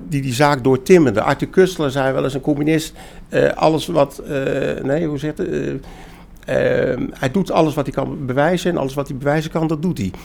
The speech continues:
Dus het is een soort, een soort cirkelredenering die, die ze hebben waar je niet uitkomt. Dus ze zijn heel goed eigenlijk in die onderbouwing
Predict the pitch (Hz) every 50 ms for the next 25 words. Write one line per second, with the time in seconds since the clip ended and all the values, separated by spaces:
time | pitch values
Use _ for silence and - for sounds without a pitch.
0 | - - - 143 110 - - - 139 127 - 131 - - 226 233 220 - - -
1 | - - - - 185 170 147 - - 175 - - 156 139 - - 208 208 190 -
2 | - 147 131 123 127 135 123 117 127 123 131 135 127 120 117 110 110 110 110 117
3 | 123 - - - 131 127 110 127 123 120 117 123 143 135 139 139 135 135 135 131
4 | 139 156 175 180 165 143 - - 104 95 98 - - - - - - - - -
5 | 131 120 139 135 139 135 131 120 135 165 185 202 202 196 - - 220 220 - -
6 | - - - - - - 160 160 160 170 156 - - - 160 156 - - - -
7 | 196 151 139 139 120 113 113 123 147 151 160 165 165 170 170 175 175